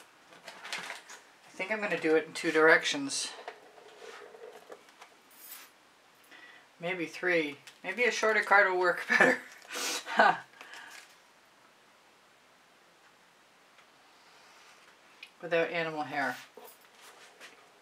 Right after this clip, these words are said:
I have several.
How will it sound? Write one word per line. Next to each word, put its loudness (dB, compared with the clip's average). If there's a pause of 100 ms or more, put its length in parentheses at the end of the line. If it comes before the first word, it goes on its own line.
(2250)
I -14
have -8
several. 4